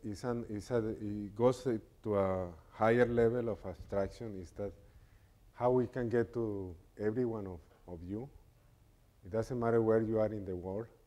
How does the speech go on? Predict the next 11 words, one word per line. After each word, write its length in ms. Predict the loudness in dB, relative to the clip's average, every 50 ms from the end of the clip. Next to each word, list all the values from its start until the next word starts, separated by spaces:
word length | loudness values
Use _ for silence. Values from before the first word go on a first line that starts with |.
| _ -20 _ _ _ _ _ -18
um, 400 | -14 -14 -12 -12 -12 -12 -14 -14 -16 -18 _ -20 _ _ _ _ _ _ _ _ _ _ _ _ _ _ _ _ _ -4
with 260 | 2 4 4 4 4 2 -6 -10 -18 -8
applications 920 | -4 -4 -4 -4 -6 -10 -8 -2 0 2 2 2 0 -4 -6 -6 -6 -8 -10 -14 -20 -20 _ _ -20 -14 -6
that 200 | -4 -2 -2 0
are, 320 | 0 0 -2 -2 -4 -6 -10 -16 -18 -20 -20 -20 -20 -20 -20 -20 -20 _ _ _ _ _ _ _ _ _ _ _ _ _ _ -8
uh, 320 | -6 -4 -2 -2 -2 -4 -4 -2
being 260 | 0 0 0 0 -2
sure 280 | -4 -2 2 2 2 2
that 260 | 2 0 0 0 0
you 140 | -4 -6 -6 -2 0
participate 920 | 0 0 0 -2 -8 -6 -6 -6 -4 -6 -8 -8 -2 0 2 2 2 0